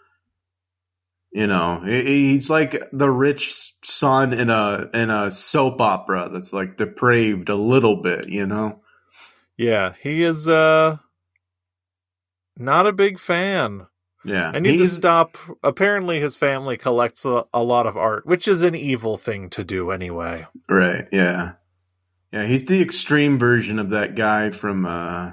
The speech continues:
Speaker 1: Fifty Shades of Grey.
Speaker 2: Oh, um, Armand Gray. <laughs>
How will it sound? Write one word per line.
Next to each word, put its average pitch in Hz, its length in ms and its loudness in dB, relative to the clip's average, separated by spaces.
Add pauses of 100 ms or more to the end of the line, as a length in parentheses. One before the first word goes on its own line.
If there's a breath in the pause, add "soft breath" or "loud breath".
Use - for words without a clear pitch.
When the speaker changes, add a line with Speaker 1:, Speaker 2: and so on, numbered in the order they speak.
(120)
Speaker 1:
Fifty 101 320 -2
Shades 92 400 2
of 90 60 -4
Grey. 92 460 0 (1300)
Speaker 2:
Oh, 143 400 2
um, 104 640 -4 (340)
Armand 135 800 -2
Gray. 151 600 2
<laughs> - 40 -20